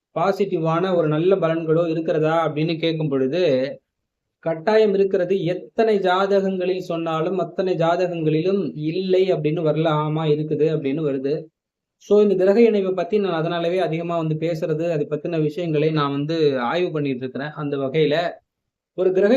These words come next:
இணைவு சொல்லுங்க, அதனுடைய தன்மைகளை சொல்லுங்க பார்க்கலாம் அப்படின்னு சொல்லும் பொழுது கேது கிரகங்களை கட்டி போடும் அப்படின்னு ஒரு கருத்து. கேது அப்படிங்கிற கிரகம் நம்மளுடைய ராசி கட்டத்தில்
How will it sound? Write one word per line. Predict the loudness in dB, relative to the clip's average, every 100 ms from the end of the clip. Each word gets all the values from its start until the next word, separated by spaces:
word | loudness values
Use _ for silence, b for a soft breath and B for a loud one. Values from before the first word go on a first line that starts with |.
| 4
இணைவு | 4 2
சொல்லுங்க, | 0 0 0 2 2
அதனுடைய | 0 -2 -4
தன்மைகளை | -2 -2 0 0 -2 -2
சொல்லுங்க | -6 -6 -2
பார்க்கலாம் | -2 0 0 0
அப்படின்னு | -2 -2 -2 -2 0
சொல்லும் | 0 0
பொழுது | 0 -2 -2 0 -2 -6 _ _ _ _ _ _ 6
கேது | 8 8 4 0 0
கிரகங்களை | 0 0 -2 0 -2
கட்டி | -2 -4 -6 -6
போடும் | -2 0 0 0 -2 -4 -8 _
அப்படின்னு | -2 0 2 4
ஒரு | 2 2
கருத்து. | 0 0 -2 0
கேது | 4 4 6
அப்படிங்கிற | 4 2 0 0
கிரகம் | 0 -2 -2 -2 -4
நம்மளுடைய | -2 -2 0 -2
ராசி | -2 -4 -6
கட்டத்தில் | -6 -6 -6 -4 -2